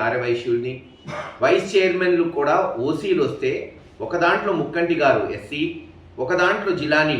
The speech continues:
ముస్లింని నామినేట్ చేశాం ఆ రోజు కౌన్సిలర్స్ నుంచి. దురదృష్టకరం, ఎలక్షన్ అయిన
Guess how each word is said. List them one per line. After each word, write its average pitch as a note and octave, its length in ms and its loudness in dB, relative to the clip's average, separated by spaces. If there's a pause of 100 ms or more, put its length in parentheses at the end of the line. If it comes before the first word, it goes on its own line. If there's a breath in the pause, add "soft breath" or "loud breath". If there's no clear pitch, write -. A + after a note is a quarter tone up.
(140)
ముస్లింని C#3+ 440 -6 (500)
నామినేట్ C#3+ 440 0
చేశాం C#3+ 280 -2 (100)
ఆ - 80 0
రోజు B2+ 240 -2
కౌన్సిలర్స్ B2 560 -8
నుంచి. - 220 -20 (480)
దురదృష్టకరం, F3+ 680 0 (720)
ఎలక్షన్ C#3+ 320 0
అయిన D#3 160 -2